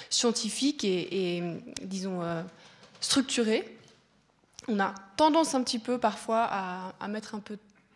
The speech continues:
beaucoup d'émotion quand on écoute des sons, parce que forcément, on reçoit en fait quelque chose de beaucoup plus, euh,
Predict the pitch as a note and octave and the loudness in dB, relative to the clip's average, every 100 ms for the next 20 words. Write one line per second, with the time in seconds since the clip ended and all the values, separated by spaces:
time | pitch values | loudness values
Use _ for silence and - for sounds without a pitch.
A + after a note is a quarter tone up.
0 | _ G#3 C4 E4 A#3+ B3 C4 - A#3 - | _ -10 -4 2 4 4 4 0 -2 -2
1 | A3 G#3+ G#3 G3+ - A#3 - G#3 G3+ C#4 | -4 0 0 0 -2 -4 -2 0 2 -2
2 | - - G3+ - G3 A3 A3 B3+ B3 D4+ | -4 -6 -6 -2 -2 0 2 4 4 2
3 | - - - - A3+ G#3 A3+ - C#4 A#3+ | -4 -12 -14 -2 2 2 2 6 6 6
4 | C4 C4 G#3+ - C4+ A#3 G#3+ G3 A3 - | 2 -4 -4 -2 -2 -2 -4 -4 -8 -14
5 | - B3 C4 C4+ G3 F#3 F#3 F3+ | -8 -4 -2 -2 -4 -4 -4 -6